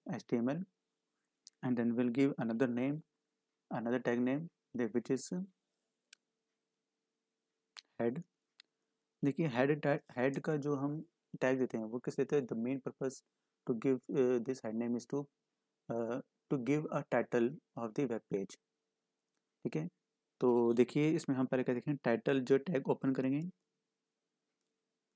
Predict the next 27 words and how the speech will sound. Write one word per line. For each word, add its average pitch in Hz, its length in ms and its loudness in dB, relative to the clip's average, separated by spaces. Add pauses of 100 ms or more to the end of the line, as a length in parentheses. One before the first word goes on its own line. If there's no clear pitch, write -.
(1120)
and 123 100 0
इसमें 131 200 0
याद 135 100 2
रखना, 135 200 -2
हम 131 160 -6
हमेशा 123 240 0
जो 120 180 0
है 139 60 -2
lipo 123 360 -2
मेथड 113 220 -2
अप्लाई 113 200 -2
करते 107 180 -4
हैं, 101 80 -4
यानी 113 180 -4
कि 143 100 -2
जो 131 180 2
बाद 113 260 -4
में 135 160 -2
टैग 127 260 0
ओपन 120 220 0
हुआ 110 240 -6
है, 160 100 -4 (540)
उसको - 160 -4
पहले 120 320 0
हम 127 200 -4
फिनिश 127 280 -2
करेंगे, 127 300 -4